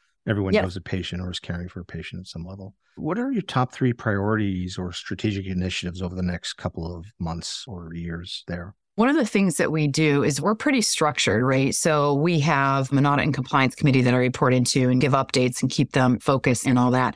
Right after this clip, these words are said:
Speaker 2: We have a pretty tight security strategy that we constantly meet and evolve. And so some of the things that I'm gonna definitely be focused on is our annual external audit. So I have an independent auditor come in, do a hipaa and a ransomware assessment, completely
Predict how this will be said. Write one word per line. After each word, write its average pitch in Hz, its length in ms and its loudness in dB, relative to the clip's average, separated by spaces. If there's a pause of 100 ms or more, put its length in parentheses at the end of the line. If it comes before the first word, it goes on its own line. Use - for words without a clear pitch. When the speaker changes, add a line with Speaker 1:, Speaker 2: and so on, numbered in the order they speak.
(120)
Speaker 2:
We 185 140 4
have 180 80 2
a 151 80 2
pretty 170 300 0
tight 147 260 2
security 147 440 2
strategy 151 760 2
that 131 160 2
we 139 80 2
constantly 131 840 2
meet 139 360 4
and 127 120 4
evolve. 120 460 2
And 131 120 4
so 139 200 2
some 233 180 2
of 240 80 2
the 214 80 2
things 170 300 2
that 143 120 2
I'm 143 120 2
gonna 147 140 2
definitely 135 420 0
be 131 100 -2
focused 135 460 0
on 123 260 4
is 143 160 2
our 131 160 2
annual 131 300 4
external 123 400 0
audit. 117 340 2
So 123 280 2
I 123 180 2
have 131 320 2
an 120 180 2
independent 156 420 2
auditor 170 280 2
come 185 160 0
in, 170 200 4 (160)
do 135 140 4
a 131 40 4
hipaa 156 480 2
and 131 280 4
a 113 120 4
ransomware 160 580 2
assessment, 147 580 2
completely 190 840 2